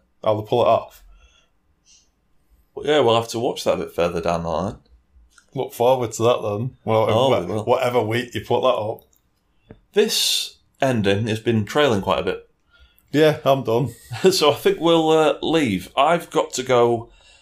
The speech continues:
Speaker 2: and not watch Resident Evil again.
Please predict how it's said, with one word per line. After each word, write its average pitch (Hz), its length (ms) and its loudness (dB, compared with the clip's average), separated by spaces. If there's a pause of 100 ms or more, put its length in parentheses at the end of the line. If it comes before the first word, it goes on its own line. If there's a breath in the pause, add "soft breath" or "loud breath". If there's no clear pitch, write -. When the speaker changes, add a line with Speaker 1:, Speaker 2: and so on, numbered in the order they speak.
(200 soft breath)
Speaker 2:
and 107 600 0 (720)
not 113 540 2 (140)
watch 107 400 -4
Resident 104 340 -2
Evil 110 240 -2
again. 90 280 -4